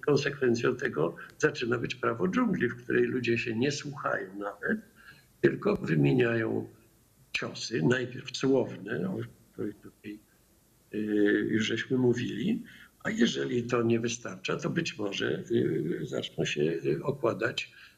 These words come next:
e, pałami czy, czy, czy br-, wymierzać w siebie broni i, i zacznie się to wojna wszystkich ze wszystkimi. Mm, więc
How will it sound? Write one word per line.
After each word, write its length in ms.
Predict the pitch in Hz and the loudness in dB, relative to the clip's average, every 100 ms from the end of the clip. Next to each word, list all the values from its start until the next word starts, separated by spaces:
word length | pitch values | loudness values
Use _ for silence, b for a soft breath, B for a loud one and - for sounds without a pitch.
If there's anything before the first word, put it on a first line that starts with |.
| _ - | _ -12
e, 40 | - - 151 170 170 - - - 226 - | -6 -2 0 -2 -4 -12 -18 -16 -16 -2
pałami 520 | 139 131 117 110 135 | 2 2 2 0 -4
czy, 240 | - - - | -4 -6 -6
czy, 220 | - - | -6 -6
czy 140 | - | -4
br-, 400 | 123 127 120 120 - - - - | -4 -2 2 2 0 -10 -16 0
wymierzać 720 | 127 127 123 113 113 - - B - | 2 4 4 0 -4 -8 -12 B -12
w 80 | - | -8
siebie 320 | - 127 113 | -4 -2 -2
broni 640 | 113 127 117 110 131 127 123 | 0 2 2 2 0 0 -2
i, 160 | 120 B - | -2 B -12
i 60 | 123 | 0
zacznie 420 | 123 120 - 135 | 0 0 -4 -4
się 180 | - 123 | -2 -4
to 340 | - 127 131 B B B _ - | -2 0 -2 B B B _ 2
wojna 280 | 120 120 123 | 4 4 0
wszystkich 400 | 120 117 - 117 | -4 -6 -8 -4
ze 120 | - | -4
wszystkimi. 600 | - - - 196 117 - B B B B - - | -4 -6 -2 0 0 -2 B B B B -4 4
Mm, 400 | 117 117 117 117 | 6 6 4 2
więc 380 | 131 131 - | 0 0 -4